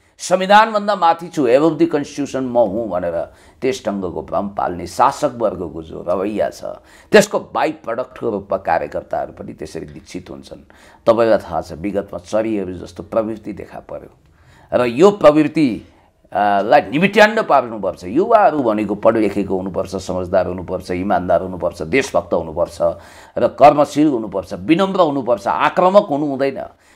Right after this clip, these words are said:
देशका कट्टर शत्रु विरुद्ध उनीहरू बाप बैरी जस्तो जारी राख्छन्। साहस र मूर्खतामा भिन्नता त्यही छ कि एउटा मूर्ख बलिरहेको आगोमा हाम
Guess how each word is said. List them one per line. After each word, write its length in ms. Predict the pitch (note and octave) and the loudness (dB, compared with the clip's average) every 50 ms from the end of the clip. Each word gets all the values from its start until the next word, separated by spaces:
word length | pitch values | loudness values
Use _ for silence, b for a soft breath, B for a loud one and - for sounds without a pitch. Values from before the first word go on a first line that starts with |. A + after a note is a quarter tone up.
| b b b G2+ | b b b 4
देशका 360 | F#3 A#3+ B3+ B3 - B3 A3 | 6 6 6 6 6 4 4
कट्टर 480 | G#3 - F#3+ G#3 G3+ - - B3+ B3 | 4 4 2 2 2 4 4 4 4
शत्रु 520 | - - - D#3+ F3+ - - D#4+ D#4+ D#4 C#4 | 2 0 -2 -2 -2 2 6 8 10 10 8
विरुद्ध 320 | F#3 A3+ G#3+ G3+ D#3+ D3+ | 6 4 -2 0 0 0
उनीहरू 340 | E3 E3 D3+ D3 C#3+ C#3 C3 | 0 0 -2 -4 -6 -8 -6
बाप 340 | A2+ G#2+ C#3+ E3 - F#3+ F#3+ F#3+ | -2 2 2 2 2 2 0 0
बैरी 240 | G#3 G#3 G3+ G3+ F#3+ | 0 0 0 -4 -8
जस्तो 300 | D3 D3+ - - - B2+ | -10 -12 -12 -12 -12 -8
जारी 220 | A2+ A#2 A#2 A#2+ | -6 -6 -6 -4
राख्छन्। 400 | A2+ A2 F#2+ - - - F#2+ F2 - b b b b b | -6 -8 -8 -10 -12 -18 -18 -18 -20 b b b b b
साहस 500 | - - - E3+ D#3+ D#3 G3 G#3+ G#3 G#3 F#3 | -6 0 0 2 2 4 2 0 0 0 -4
र 80 | F#3 E3 | -6 -6
मूर्खतामा 720 | B2 G#2 G#2+ C3 D3+ D#3 - - - - D#3+ D#3 D#3 D3 | -6 -6 -8 -8 -6 -6 -8 -8 -4 -4 -4 -4 -4 -6
भिन्नता 440 | G2+ G2+ G2+ A2 B2 B2+ B2 A#2 | -8 -10 -10 -8 -8 -6 -6 -6
त्यही 280 | - - - A#2+ A#2+ A#2 | -6 -8 -8 -10 -10 -10
छ 80 | - - | -12 -14
कि 360 | G#2+ G2 - A2 G#2 F#2 b b b b b - | -16 -14 -14 -16 -16 -16 b b b b b 0
एउटा 280 | F#3 G3 G#3 G#3 G3 | 0 2 2 2 0
मूर्ख 320 | E3+ D3 D3+ F3 E3+ E3+ F3+ | 0 0 -2 -4 -2 -2 -2
बलिरहेको 680 | E3 - A2 C#3 E3+ G3+ G3+ G3 F#3+ F3+ F3+ F#3 D#3+ | -2 -2 -2 -4 -2 -2 0 0 0 0 0 0 -4
आगोमा 400 | A#2 A#2 C3 C3 C#3 C#3 C3 A#2+ | -2 -2 -4 -4 -6 -8 -8 -8
हाम 200 | F2 F#2 A#2 | -8 -10 -12